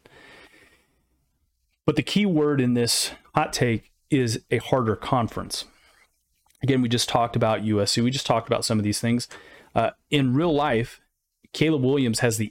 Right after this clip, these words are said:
easier schedule and he has more talent around him. Not saying those kids at South Carolina aren't good, but when you compare the talent that they have compared to the rest of the S E C,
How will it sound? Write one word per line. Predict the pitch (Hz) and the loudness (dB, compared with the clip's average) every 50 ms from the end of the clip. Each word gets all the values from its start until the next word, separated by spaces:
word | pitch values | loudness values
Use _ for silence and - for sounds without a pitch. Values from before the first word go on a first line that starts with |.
| - 147 | 0 0
easier | 143 143 135 139 127 117 110 | 0 2 2 2 2 2 0
schedule | 104 - - 131 120 123 135 143 143 156 156 - - _ - | 0 0 0 0 0 2 0 0 0 -2 -4 -6 -10 _ -2
and | 131 131 | 0 0
he | 131 127 | 2 2
has | 123 123 120 110 | 0 0 0 2
more | 120 117 113 | 2 0 0
talent | 113 - - - 113 110 110 104 | -2 -2 -2 0 0 2 2 0
around | 95 90 90 90 87 82 76 | 0 -2 -2 -4 -6 -8 -10
him. | 69 69 - _ _ _ _ _ _ _ _ _ _ _ _ - | -12 -16 -20 _ _ _ _ _ _ _ _ _ _ _ _ -2
Not | - 135 147 | -2 0 0
saying | - - 160 156 151 | 2 0 2 2 2
those | 147 143 135 123 | 2 0 0 0
kids | - 147 139 131 127 | 0 0 0 2 -2
at | 117 | -2
South | 123 135 135 139 - | 0 0 0 0 0
Carolina | - 135 131 143 170 170 | 0 2 2 2 0 0
aren't | 135 120 104 - 104 | 0 -2 -2 -4 0
good, | 135 156 190 170 117 113 135 _ - - - - - - - _ | 0 0 2 0 0 -2 -4 _ -16 -20 -20 -20 -20 -20 -12 _
but | - 131 | 0 0
when | 127 131 | 2 2
you | 135 135 | 0 2
compare | - 131 117 - 143 131 | 0 -2 0 2 0 0
the | 120 107 | 0 -2
talent | - - - 143 139 135 113 - - | -2 -2 0 0 0 0 -2 -4 -8
that | 131 117 104 - - 107 101 104 104 | -6 -6 -6 -6 -8 -16 -20 -14 -4
they | - 113 123 139 | -2 0 0 0
have | 135 - 131 120 120 123 127 - | 0 0 0 0 0 0 -2 -2
compared | - 120 107 - 123 117 113 | -2 -4 0 0 0 0 0
to | 110 | 0
the | 104 104 98 90 98 98 90 _ - 107 | -2 -2 -4 -4 -6 -10 -12 _ -14 -8
rest | 98 98 117 127 - - - | -2 0 0 0 0 0 0
of | 127 113 | -2 0
the | 117 117 113 113 | 0 0 2 2
S | 117 117 - - | 0 0 0 0
E | 117 110 | 0 0
C, | - - 117 117 123 139 135 | 0 0 0 0 0 0 -2